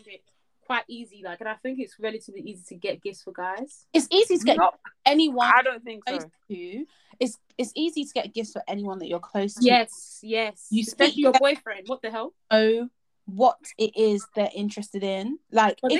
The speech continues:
Speaker 1: this is where, but Shan, this is where the whole love languages comes into play because
Speaker 2: Hmm, nice segue.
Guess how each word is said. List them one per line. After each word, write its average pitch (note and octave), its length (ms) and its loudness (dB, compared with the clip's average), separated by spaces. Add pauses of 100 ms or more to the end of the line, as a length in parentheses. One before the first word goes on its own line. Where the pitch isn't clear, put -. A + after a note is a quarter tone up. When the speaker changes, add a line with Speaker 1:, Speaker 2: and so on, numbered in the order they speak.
Speaker 1:
this F4+ 100 0
is C4 40 -6
where, D4 280 -4 (240)
but B3+ 120 -4
Shan, C#4+ 200 0
this F4 100 -6
is D4 100 -4
where C#4 140 -4
the B3 80 -4
whole B3 240 0
love C4 220 -2
languages A3 400 -8
comes A#3 300 -8
into G#3 220 -12
play A#3 360 0
because F#3+ 560 -6 (100)
Speaker 2:
Hmm, G#4 240 2
nice F#4 460 2
segue. A3 500 -4